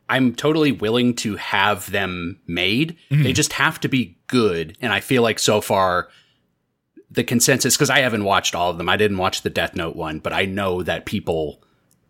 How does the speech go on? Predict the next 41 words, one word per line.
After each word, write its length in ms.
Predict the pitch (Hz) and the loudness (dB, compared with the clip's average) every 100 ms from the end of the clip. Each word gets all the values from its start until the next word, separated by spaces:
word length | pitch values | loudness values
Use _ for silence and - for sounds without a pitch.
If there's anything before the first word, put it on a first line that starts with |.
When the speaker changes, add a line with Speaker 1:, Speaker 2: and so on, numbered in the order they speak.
| _ | _
Speaker 1:
did 180 | 120 117 | 2 2
not 240 | 98 87 78 | 4 2 0
like 240 | 80 73 | -6 -4
it. 220 | 69 - - | -6 -4 -2
Speaker 2:
Yeah. 300 | 123 78 - 92 | 0 0 -4 -2
Speaker 1:
Um, 280 | 78 65 - _ _ _ _ _ _ | -4 -4 -20 _ _ _ _ _ _
if 80 | 117 | -2
you're 100 | 143 | 0
gonna 180 | 175 190 | 2 2
do 160 | 139 135 | 4 2
it, 180 | 120 | 2
like, 260 | 113 98 - _ _ _ _ - | -2 -4 -6 _ _ _ _ -14
<laughs> 1000 | - - - - - - 147 - - - | -8 -8 -8 -12 -14 -10 -10 -10 -8 -2
that's, 220 | 208 - | 2 4
like, 180 | 262 - | 4 2
such 240 | - 190 | 0 2
a 120 | - 247 - - - | 2 -2 -12 -12 -2
bad 320 | 117 101 - | 2 2 0
criticism 560 | - 95 - 104 104 | -2 0 0 0 -2
of 140 | 98 87 | -4 -4
me 120 | 101 | -4
to 60 | 98 | -2
make. 180 | 98 | -2
Like, 160 | 101 - | -2 -2
if 120 | - | -2
you're 60 | - | 0
gonna 180 | 147 160 | 2 2
make 180 | 202 127 | 2 0
it, 180 | 165 | -2
just 160 | - 208 | -2 0
make 120 | 190 | 0
sure 140 | 185 185 | 2 0
it's 120 | - | 0
good. 320 | 202 127 - - - | 0 0 -2 -10 -2
Speaker 2:
Yeah, 120 | 139 | 0
do 200 | 107 165 | 2 0
it 100 | 160 | 2
right. 240 | 151 156 - _ _ - | 0 0 -4 _ _ -2
Um, 540 | 107 98 95 95 101 _ _ - | 2 4 2 2 -2 _ _ -4
but, 200 | 139 185 | 0 0
like, 300 | 196 190 - | 2 0 -2